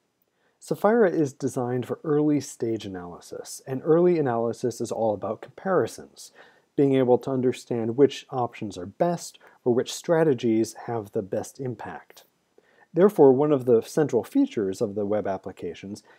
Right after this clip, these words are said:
is the comparison grid, which you can see at the top of the screen here. Here you can copy a design option,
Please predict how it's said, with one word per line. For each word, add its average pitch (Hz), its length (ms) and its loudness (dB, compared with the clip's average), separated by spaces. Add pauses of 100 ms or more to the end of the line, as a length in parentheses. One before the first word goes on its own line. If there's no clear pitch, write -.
(140)
is 127 160 2
the 151 80 -2
comparison 147 720 -2
grid, 85 260 -12
which 95 220 -14
you 104 40 -12
can 104 160 -6
see 120 200 0
at 110 80 2
the 107 80 -6
top 113 320 -6
of 98 80 -8
the 92 80 -10
screen 87 400 -14
here. - 480 -8 (920)
Here 202 160 8
you 190 160 6
can 123 260 0
copy 156 420 0
a 131 60 8
design 127 460 0
option, 170 500 -4